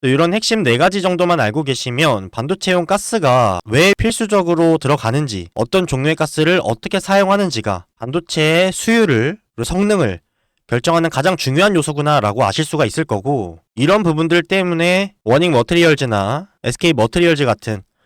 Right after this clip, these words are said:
이런 특수가스 제조사의 기술력이 현재 가장 중요하게 평가를 받는 부분이에요. 그렇기 때문에 너무 당연하게도 워닝 머티리얼즈도 가파른 상승세를 보여주고 있는 상황이죠.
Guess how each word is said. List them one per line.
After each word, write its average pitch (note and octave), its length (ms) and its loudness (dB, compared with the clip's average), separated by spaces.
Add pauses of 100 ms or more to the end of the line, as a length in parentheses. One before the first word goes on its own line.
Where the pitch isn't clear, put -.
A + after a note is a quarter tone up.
(120)
이런 C3+ 160 -4
특수가스 G3+ 500 -4
제조사의 C#3+ 440 0
기술력이 B2+ 760 -2
현재 C3+ 420 0
가장 C3+ 220 -2
중요하게 D#3 400 0
평가를 F3+ 380 -2
받는 B2 240 -4
부분이에요. A#2+ 640 -4 (120)
그렇기 D#3+ 200 -2
때문에 E3 380 0
너무 D#3+ 260 2
당연하게도 D3+ 800 0
워닝 C3+ 280 0
머티리얼즈도 D#3 840 2
가파른 F3+ 360 -4
상승세를 E3 480 -2
보여주고 A#2+ 380 -2
있는 A#2 120 -2
상황이죠. C#3+ 600 -2